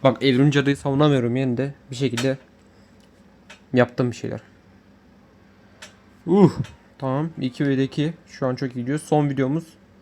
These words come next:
Son videomuz diyorum. Son maçımız. Tövbe tövbe, son videomuz. Allah korusun. <laughs> Yine hançer düşesi geldi. Allah Allah. Çok garip.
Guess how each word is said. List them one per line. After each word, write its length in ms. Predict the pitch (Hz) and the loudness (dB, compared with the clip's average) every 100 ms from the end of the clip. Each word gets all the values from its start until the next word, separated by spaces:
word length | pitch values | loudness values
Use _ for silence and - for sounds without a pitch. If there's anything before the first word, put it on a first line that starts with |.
| - | -8
Son 200 | 127 120 | -4 -2
videomuz 280 | 117 113 - | -2 -4 -6
diyorum. 180 | 107 | -8
Son 160 | - 139 | -2 0
maçımız. 380 | 127 123 127 139 - | 0 -4 -6 -8 -6
Tövbe 240 | 113 113 110 | -4 -4 -4
tövbe, 260 | 113 110 | -4 -6
son 200 | - 113 | -8 -8
videomuz. 280 | 104 110 110 - - - - - - - _ - 123 | -6 -8 -12 -18 -20 -20 -20 -20 -20 -20 _ -10 -4
Allah 200 | 120 120 | -2 -2
korusun. 380 | - 117 131 113 139 110 127 - | -6 -6 -6 -6 -4 -4 -6 -14
<laughs> 480 | - - - - - | -20 -20 -20 -8 4
Yine 160 | 175 | 6
hançer 340 | 165 127 120 101 | 8 6 0 -6
düşesi 260 | - 104 | -10 -12
geldi. 220 | 107 101 110 | -8 -6 -2
Allah 440 | 135 180 185 135 | 0 2 2 0
Allah. 260 | 117 98 95 - - - - - - - - - - - - - | -2 -8 -10 -16 -20 -20 -20 -20 -20 -20 -20 -20 -20 -20 -20 -6
Çok 200 | 151 - | -6 -4
garip. 200 | 98 | -6